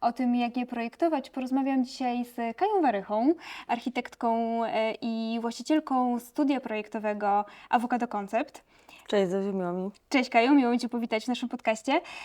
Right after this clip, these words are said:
Speaker 1: Em, nie wiem jak Ty, ale ja jestem foodie. Uwielbiam jeść i uwielbiam chodzić do różnych, e, miejsc, e, na krakowskiej kulinarnej mapie Krakowa.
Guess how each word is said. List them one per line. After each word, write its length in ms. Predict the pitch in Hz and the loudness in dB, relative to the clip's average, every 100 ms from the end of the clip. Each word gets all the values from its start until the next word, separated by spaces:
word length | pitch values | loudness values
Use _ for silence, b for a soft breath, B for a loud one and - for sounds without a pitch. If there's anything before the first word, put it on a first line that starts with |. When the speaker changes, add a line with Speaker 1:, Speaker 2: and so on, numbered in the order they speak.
| B | B
Speaker 1:
Em, 800 | - 262 262 254 254 254 254 254 | 6 8 8 6 4 4 4 4
nie 140 | 285 | 4
wiem 100 | 605 480 | 4 2
jak 140 | 359 | 2
Ty, 340 | - 196 240 330 - | 0 0 2 0 2
ale 200 | 262 254 | 2 2
ja 140 | 254 | 4
jestem 380 | 285 285 - 269 | 4 2 2 0
foodie. 360 | 262 226 - 247 - B B B | 0 -2 -2 -2 -4 B B B
Uwielbiam 460 | - 254 269 269 254 | -2 2 4 6 6
jeść 300 | 214 262 - | 4 0 -2
i 100 | 240 | -4
uwielbiam 360 | 233 240 233 240 | 0 0 0 2
chodzić 320 | 330 330 233 | 6 6 4
do 80 | 208 | -2
różnych, 440 | 208 208 208 - | -4 -4 -6 -6
e, 280 | - 220 220 | -2 0 2
miejsc, 480 | 233 233 240 - - | 2 2 0 -4 -4
e, 300 | 214 214 214 | 0 2 0
na 380 | 220 208 208 208 | -2 0 0 -2
krakowskiej 600 | 247 240 240 269 - 247 | 0 0 0 -4 -2 0
kulinarnej 580 | 277 269 285 254 226 220 | 4 8 8 6 4 -2
mapie 240 | 202 214 | -2 -4
Krakowa. 500 | 214 208 196 208 285 | -4 -4 0 4 4